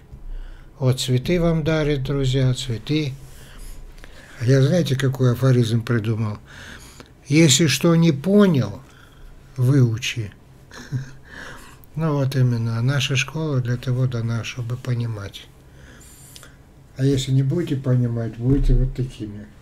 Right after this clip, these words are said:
С рюмкой, видите? Глазик какой, видите? Ой, какой красавец. Нравится?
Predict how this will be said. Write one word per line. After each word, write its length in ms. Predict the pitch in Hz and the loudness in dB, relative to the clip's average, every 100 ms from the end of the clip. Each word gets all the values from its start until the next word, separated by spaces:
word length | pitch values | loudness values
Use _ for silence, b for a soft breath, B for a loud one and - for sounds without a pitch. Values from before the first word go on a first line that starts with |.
| B B B - - | B B B -20 -20
С 160 | - 135 | -12 -6
рюмкой, 420 | 120 117 127 117 | -6 -6 -6 -2
видите? 420 | 135 147 - 117 B B B B B | 0 -2 -6 -14 B B B B B
Глазик 480 | 131 151 139 127 131 | -2 2 4 4 2
какой, 360 | 131 123 127 123 | 0 -2 0 2
видите? 520 | 147 139 131 - - - B B B B B - - - | 2 0 -2 -4 -16 -20 B B B B B -20 -20 -10
Ой, 320 | 139 151 160 | -4 0 0
какой 440 | 139 156 135 156 135 | 0 -2 -2 -2 -2
красавец. 1200 | 143 156 131 - 160 151 151 151 147 135 131 - - - - - B B B B - | -2 -2 -2 -2 -2 0 0 0 0 -2 -6 -10 -10 -14 -20 -20 B B B B -8
Нравится? 680 | 139 170 202 147 - 120 | -4 0 2 0 -2 -8